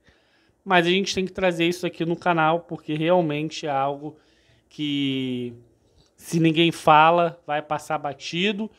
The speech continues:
e vai continuar acontecendo. E, né, pelo menos aqui você vai poder desabafar relacionado à arbitragem. Valeu, muito obrigado. Três a três, amanhã a gente analisa um pouco mais sobre o jogo, mas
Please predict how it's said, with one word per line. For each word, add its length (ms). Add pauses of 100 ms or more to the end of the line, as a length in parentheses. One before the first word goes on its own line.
(120)
e 80
vai 300
continuar 520
acontecendo. 800 (260)
E, 240 (240)
né, 240
pelo 300
menos 340
aqui 240
você 300
vai 320 (760)
poder 440
desabafar 800 (140)
relacionado 760 (200)
à 180
arbitragem. 720 (400)
Valeu, 500
muito 220
obrigado. 720 (180)
Três 300
a 120
três, 360
amanhã 280
a 20
gente 180 (100)
analisa 520
um 40
pouco 340
mais 260
sobre 300
o 40
jogo, 520 (480)
mas 500